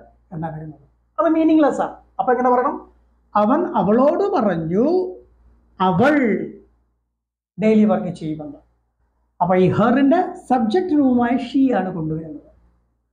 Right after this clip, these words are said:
മുമ്പുള്ള എക്സാമ്പിൾസിലും നമ്മൾ അങ്ങനെ തന്നെയാണ് മനസ്സിലാക്കിയത്. അപ്പൊ he told her that she,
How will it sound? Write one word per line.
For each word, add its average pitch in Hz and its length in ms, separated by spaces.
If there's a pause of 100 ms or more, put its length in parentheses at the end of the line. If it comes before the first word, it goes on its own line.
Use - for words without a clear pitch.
(180)
മുമ്പുള്ള 302 260
എക്സാമ്പിൾസിലും 285 600
നമ്മൾ 269 180
അങ്ങനെ 254 240
തന്നെയാണ് 233 300
മനസ്സിലാക്കിയത്. 175 600 (880)
അപ്പൊ 190 160
he 277 220
told 311 400
her 247 180
that 175 380
she, - 800